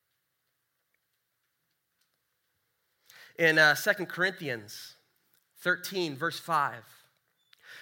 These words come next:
Paul says, "Examine yourselves to see if your faith is genuine. Test yourselves.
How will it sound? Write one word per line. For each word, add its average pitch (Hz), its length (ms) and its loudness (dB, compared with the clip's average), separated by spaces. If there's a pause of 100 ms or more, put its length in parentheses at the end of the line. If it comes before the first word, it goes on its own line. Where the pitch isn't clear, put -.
(160)
Paul 233 260 -4
says, 180 560 0
"Examine 180 580 -6
yourselves 139 640 -2
to - 120 -14
see 233 580 -10
if - 160 -12
your 151 100 -10
faith 160 380 -14
is 143 120 -12
genuine. 113 540 -16 (1300)
Test - 360 0
yourselves. 131 520 -6